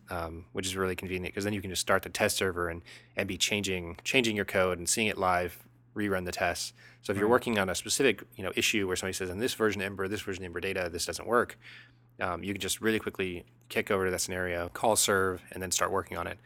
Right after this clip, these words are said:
Speaker 1: But it was, it was tricky to figure out what the scenario would be named because in the scenario, uh, in the examples at least, there's, like, kind of a human readable title.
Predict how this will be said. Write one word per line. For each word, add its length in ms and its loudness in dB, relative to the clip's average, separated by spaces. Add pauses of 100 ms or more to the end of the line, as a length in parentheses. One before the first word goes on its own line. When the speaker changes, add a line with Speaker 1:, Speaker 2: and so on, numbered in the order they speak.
(360)
Speaker 1:
But 100 6
it 60 8
was, 160 4
it 100 -4
was 160 2
tricky 300 0
to 80 2
figure 240 2
out 240 4
what 360 0
the 80 -2
scenario 380 0
would 140 -6
be 80 -10
named 320 0
because 400 -2 (420)
in 100 -2
the 80 0
scenario, 600 4 (180)
uh, 140 2
in 80 -4
the 40 -6
examples 380 2
at 80 -4
least, 320 -8 (300)
there's, 180 0
like, 100 -2
kind 140 -6
of 60 -4
a 40 -4
human 540 -4
readable 480 -2
title. 420 -4